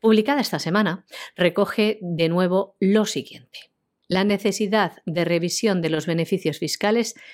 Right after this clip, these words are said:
del sistema tributario español. De esta forma, pone el foco en las deducciones, las exenciones y tipos especiales para su revisión antes del año dos mil veinticinco.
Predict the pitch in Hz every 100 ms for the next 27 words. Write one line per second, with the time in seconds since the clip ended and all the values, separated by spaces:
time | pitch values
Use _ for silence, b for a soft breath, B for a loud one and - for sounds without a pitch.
0 | _ 143 - 156 - 214 214 208 139 147
1 | 165 170 175 - 165 - - 123 113 -
2 | _ B B B B - 160 - - 262
3 | 285 277 285 b b _ 240 208 165 233
4 | 233 240 240 185 151 135 135 131 123 -
5 | 269 277 285 - b b _ - - 226
6 | 240 - 185 - 233 233 233 B B B
7 | - 143 269 277 202 226 - - 175 190
8 | - 175 175 - 254 254 185 156 196 190
9 | 190 202 214 214 226 156 170 190 190 135
10 | - 180 220 - 151 131 120 123 107 -
11 | -